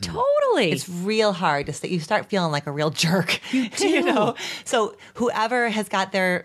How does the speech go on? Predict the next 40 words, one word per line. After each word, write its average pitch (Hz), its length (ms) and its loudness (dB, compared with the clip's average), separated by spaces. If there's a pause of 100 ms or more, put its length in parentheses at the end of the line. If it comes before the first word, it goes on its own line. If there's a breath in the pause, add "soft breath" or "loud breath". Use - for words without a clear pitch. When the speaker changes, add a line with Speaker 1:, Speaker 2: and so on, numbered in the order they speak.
(160)
Speaker 2:
like, 180 220 -4
nose 175 480 2
above 165 320 0
the 170 100 0
waterline 151 680 0
just 160 200 -4
a 170 60 0
tiny 190 480 -2
bit, 170 220 -4
right? 151 120 -4
Whoever 165 300 -2
gets 175 280 -6
to 160 60 -8
that 151 180 -4
place 151 260 -2
first, 160 400 0
if 156 160 -8
that, 180 200 0
if 170 120 -6
one 185 260 0
of, 208 220 0
if 185 80 -6 (100)
one 226 240 -2
person - 480 -4 (300 loud breath)
can 175 160 0
shift 151 440 -2
to 143 300 0 (480 loud breath)
curiosity, 151 720 -2
like, 139 260 -4 (320 soft breath)
"I, 151 100 -4
it 151 140 -6
sounds 175 260 0
like 175 120 -8
you're 165 80 -2
feeling 156 240 -2
like 147 240 -4
this. 147 560 0 (300 soft breath)
You 160 120 -4
know, 139 360 -2
I, - 140 -2